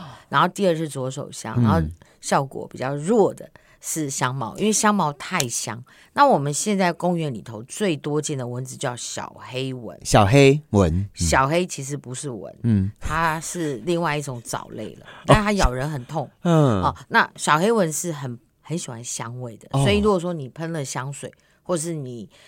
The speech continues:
Speaker 1: 你洗香皂太香，或是像那种防蚊液是香的，
Speaker 2: 嗯。
Speaker 1: 你只要去，它更，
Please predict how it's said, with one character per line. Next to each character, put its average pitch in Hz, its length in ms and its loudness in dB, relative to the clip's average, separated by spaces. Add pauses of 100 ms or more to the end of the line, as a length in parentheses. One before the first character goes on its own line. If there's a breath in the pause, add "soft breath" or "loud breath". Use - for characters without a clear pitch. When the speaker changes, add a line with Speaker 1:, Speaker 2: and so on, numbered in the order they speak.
(120)
Speaker 1:
你 127 320 -10
洗 - 260 -6
香 147 300 -6
皂 139 180 -4
太 123 320 -10
香， 127 240 -10
或 151 140 -6
是 143 60 -6
像 147 180 -6
那 139 140 -8
种 113 280 -14
防 135 220 -4
蚊 139 160 -4
液 143 100 -8
是 147 140 -10
香 139 480 -6
的， 147 100 0
Speaker 2:
嗯。 147 400 6
Speaker 1:
你 202 140 -2
只 190 80 0
要 151 160 2
去， 156 260 -4
它 143 180 -8
更， 147 340 -6